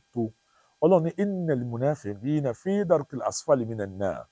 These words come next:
Gbogbo ẹni tí máa wá ní wọ depression, ẹ lè, ẹ lè kíyèsí wọn. Àwọn lọ́lọ́run ó fi tẹ́lẹ̀ inú náà. Gbogbo ọmọ náà yòókù wọn ó kó wọn lé, wọn ó kó àwọn ọmọ náà yòókù lé wọn lérí ni.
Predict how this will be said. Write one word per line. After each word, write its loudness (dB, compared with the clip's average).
Gbogbo 6
ẹni 4
tí 2
máa 6
wá 6
ní 2
wọ 8
depression, 2
ẹ 10
lè, 6
ẹ 8
lè 4
kíyèsí 0
wọn. -6
Àwọn 6
lọ́lọ́run 10
ó 12
fi 0
tẹ́lẹ̀ 10
inú 2
náà. -2
Gbogbo 2
ọmọ 4
náà 4
yòókù 4
wọn 4
ó 0
kó -8
wọn -2
lé, -2
wọn 4
ó 4
kó 0
àwọn 6
ọmọ 0
náà 2
yòókù 0
lé 0
wọn 0
lérí -2
ni. -16